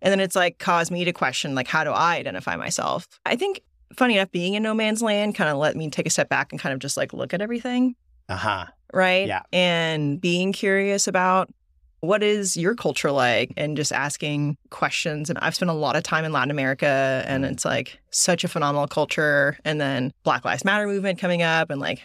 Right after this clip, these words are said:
Speaker 1: really being interested in, like, what is that like?
Speaker 2: Mm.
Speaker 1: And my curiosity has helped me, I think, just, like, kind of better understand
Speaker 2: People.
Speaker 1: humans,
Speaker 2: Yeah.
Speaker 1: right?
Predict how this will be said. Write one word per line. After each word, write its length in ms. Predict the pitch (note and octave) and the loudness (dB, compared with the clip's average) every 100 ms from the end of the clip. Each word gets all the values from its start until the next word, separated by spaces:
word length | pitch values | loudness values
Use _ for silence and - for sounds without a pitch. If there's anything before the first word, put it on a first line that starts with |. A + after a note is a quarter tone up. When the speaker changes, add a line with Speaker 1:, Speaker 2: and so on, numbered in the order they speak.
| - | -6
Speaker 1:
really 260 | E3 E3 D3+ | -2 0 2
being 200 | D3+ C3+ | 0 0
interested 340 | C#3+ D3+ D3 | -2 -2 -2
in, 40 | - | -2
like, 140 | D3+ | -2
what 120 | D#3 | -2
is 80 | C3 | 0
that 200 | B2 - | -2 -2
like? 340 | - E3+ E3 A#2+ | -2 -2 -2 -6
Speaker 2:
Mm. 360 | G2 F2+ E2+ - _ - | -10 -10 -12 -18 _ -4
Speaker 1:
And 180 | E3 | -2
my 140 | D#3+ D#3+ | -2 -4
curiosity 760 | - E3 D3+ C3+ C3+ D3+ C#3+ - | -2 0 2 0 0 -4 -6 -6
has 140 | C#3 | -6
helped 220 | - - | -6 -6
me, 320 | - - - - - | -6 -6 -6 -10 -8
I 60 | A3 | 2
think, 140 | B3+ | 4
just, 120 | B3+ | 4
like, 120 | B3 | 2
kind 180 | - G#3 | 2 2
of 100 | F#3 - - | 2 -2 -2
better 240 | F3+ F3 E3+ | 2 4 4
understand 680 | E3 E3 D#3 C#3+ D#3 E3 _ _ _ _ - | 2 0 0 2 2 -2 _ _ _ _ -4
Speaker 2:
People. 200 | A#2+ G3 | 2 4
Speaker 1:
humans, 540 | F3+ F3 E3 G3 A3 | 4 4 2 0 -2
Speaker 2:
Yeah. 280 | B2+ B2+ B2+ | 2 2 4
Speaker 1:
right? 340 | D#3 F3+ F#3+ | 4 2 0